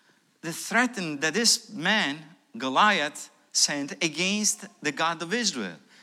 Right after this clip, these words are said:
against the army of Israel. And he was indignated. And he said, "I will go to fight this man." David was not stopped by the feeling of rejection. He saw the need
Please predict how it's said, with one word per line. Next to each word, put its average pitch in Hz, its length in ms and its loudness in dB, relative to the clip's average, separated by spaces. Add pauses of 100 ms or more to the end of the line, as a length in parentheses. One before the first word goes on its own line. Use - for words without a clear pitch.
(180)
against 202 600 2 (1040)
the 151 220 -4
army 208 440 4 (100)
of 117 140 -4
Israel. 90 420 -4 (640)
And 240 160 8
he 247 60 8
was 240 280 6 (180)
indignated. 120 880 0 (600)
And 220 120 8
he 214 80 10
said, 190 280 6 (100)
"I 254 120 12
will 254 200 6
go 160 540 4
to 147 340 -6
fight - 640 0 (340)
this 120 260 -4
man." 90 240 -8 (1120)
David 254 380 6
was 196 240 4
not 226 300 8
stopped 226 640 4
by 175 120 4
the 170 100 2
feeling 220 340 0
of 165 100 0
rejection. 139 580 -2 (280)
He 240 160 8
saw 277 320 6
the 302 140 6
need 202 480 4